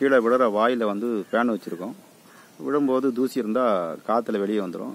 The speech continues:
காய் ஒரு பக்கம் வந்துரும், தூசி ஒரு பக்கம் போயிடும். தொண்ணூறு சதவீதம் தான் தூத்தி கொடுக்கும், நூறு சதவீதம் தூத்தாது கண்டிப்பா.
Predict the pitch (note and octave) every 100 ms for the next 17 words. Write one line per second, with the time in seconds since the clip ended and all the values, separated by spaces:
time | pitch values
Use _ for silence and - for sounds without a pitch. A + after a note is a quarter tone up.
0 | - A2+ A#2 G#2+ F#2+ G2 G#2+ G2 A#2 G#2
1 | G#2+ G#2 F2+ F#2 F#2+ E2+ E2+ D3+ - -
2 | - - - - - - C3 D#3 D3+ C#3
3 | D3 D3+ C#3 C3 B2 A2 F#2+ A2 D3 -
4 | A2+ C#3 C3+ B2 C3 A2+ A2+ A2 F#2+ F#2+
5 | F#2 F#2